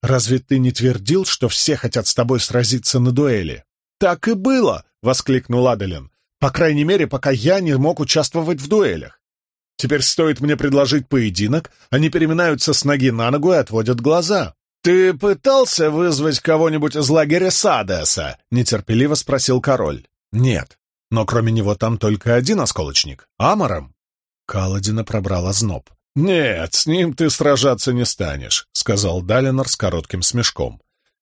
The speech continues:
Великий князь сел на кушетку, и светлость Навани устроилась рядом, с нежностью положив руку на его колено. «Мы должны попытаться перетянуть его на нашу сторону. Я говорил с великим лордом Амаромом».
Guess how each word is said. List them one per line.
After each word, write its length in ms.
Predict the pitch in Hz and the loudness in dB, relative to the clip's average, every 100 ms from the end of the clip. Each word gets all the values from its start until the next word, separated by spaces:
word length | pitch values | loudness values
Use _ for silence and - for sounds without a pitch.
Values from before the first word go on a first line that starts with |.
| _ | _
Великий 340 | 139 208 196 175 | -2 0 -2 -4
князь 320 | 156 156 - | -2 0 0
сел 240 | - 131 | 2 2
на 100 | 113 | 0
кушетку, 540 | 95 92 156 165 - 127 | -2 -2 -2 -2 0 0
и 40 | |
светлость 600 | - 113 117 101 87 - | 2 0 -2 -2 -4 -2
Навани 340 | 107 139 131 113 | 0 0 0 -2
устроилась 640 | 104 - 104 107 104 - | -2 -2 -2 -2 -2 -2
рядом, 440 | 101 78 60 58 _ - | -4 -4 -6 -12 _ -8
с 160 | - | -2
нежностью 600 | 104 127 135 131 - 117 | 0 0 0 -2 -4 -6
положив 460 | - 90 87 78 - | -4 -2 -2 -6 -6
руку 460 | 92 127 - 127 _ - | -4 -4 -6 -10 _ -6
на 100 | 90 | -2
его 320 | 82 76 71 | -2 -4 -10
колено. 560 | - 110 113 69 64 - _ _ _ _ _ - | -6 -4 -4 -8 -14 -20 _ _ _ _ _ -4
«Мы 260 | 160 175 156 | 0 2 2
должны 440 | 147 147 127 143 | 2 2 2 0
попытаться 680 | 117 117 117 131 117 - 104 | -2 -4 -4 0 0 0 -2
перетянуть 640 | 113 107 101 107 107 101 | -2 -2 -2 -2 -2 -2
его 180 | 98 95 | -4 -4
на 140 | 92 90 | -4 -4
нашу 260 | 87 82 | -4 -2
сторону. 600 | 82 - 78 69 67 - _ _ _ | -2 -2 -6 -6 -14 -18 _ _ _
Я 280 | 110 135 143 | 0 2 2
говорил 560 | 143 160 175 175 120 85 | 2 0 2 0 -2 -2
с 140 | - | -2
великим 420 | 101 101 95 101 | 0 0 0 0
лордом 500 | 107 101 98 95 98 - | 2 0 0 -4 -4 -2
Амаромом». 760 | 123 110 98 90 90 82 69 | 0 0 0 -2 -2 -4 -8